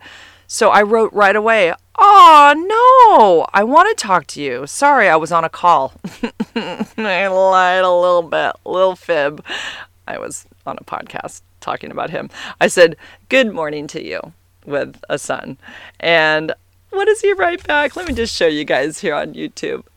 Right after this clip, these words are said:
"Yay!" He writes, "Yay!" Two exclamation points. Do I eat it up? <laughs> Yay! Of course I do. And he, I say, "You're really sweet." I said,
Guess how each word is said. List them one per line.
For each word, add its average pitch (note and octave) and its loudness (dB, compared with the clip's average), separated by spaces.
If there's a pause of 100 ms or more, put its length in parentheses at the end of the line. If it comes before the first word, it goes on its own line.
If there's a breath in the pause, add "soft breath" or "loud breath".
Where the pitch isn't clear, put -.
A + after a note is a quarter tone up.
(280)
"Yay!" E4 8
He E4+ -2
writes, A#3 2
"Yay!" C4 2 (380)
Two E4+ 2
exclamation G3+ -2
points. F3 -8 (180)
Do C4+ -4
I C4 6
eat C4 -4
it B3+ 0
up? B3+ 0 (100)
<laughs> D4+ -18
Yay! D#4 4
Of D4+ 0
course B4+ 6
I B3 8
do. E3 0 (600 loud breath)
And A#3 2
he, A3+ -2 (320)
I A3 6
say, G#3+ 0
"You're D#4+ 2
really A#3+ 0
sweet." A#3+ -8 (320)
I A3+ -2
said, G#3+ -6